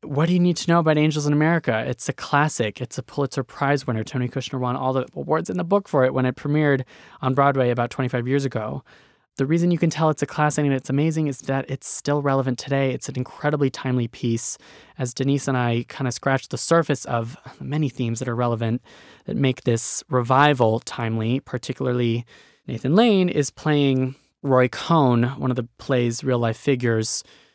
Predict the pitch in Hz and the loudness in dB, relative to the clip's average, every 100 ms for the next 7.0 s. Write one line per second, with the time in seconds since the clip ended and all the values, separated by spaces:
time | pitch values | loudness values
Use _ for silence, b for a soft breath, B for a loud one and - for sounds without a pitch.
0 | _ 127 113 117 127 120 117 - - 131 | _ -2 -2 -2 -4 -4 -6 -6 -4 -2
1 | 120 117 - 175 160 143 - - - 208 | -2 -4 -2 2 2 2 -2 -8 -4 0
2 | 196 160 143 135 131 - 151 139 131 131 | 2 4 2 0 -4 0 2 2 2 0
3 | - 139 127 123 127 131 135 127 - 131 | -2 -2 2 2 0 -2 0 0 0 0
4 | - 123 120 120 117 - 202 - 160 156 | 2 0 0 -2 -6 -6 -6 0 2 2
5 | 147 - - b b b 135 135 131 135 | 0 -2 -8 b b b 2 2 2 0
6 | 123 - 120 117 120 117 139 226 240 | 0 -2 -2 0 -2 -4 -2 -2 -2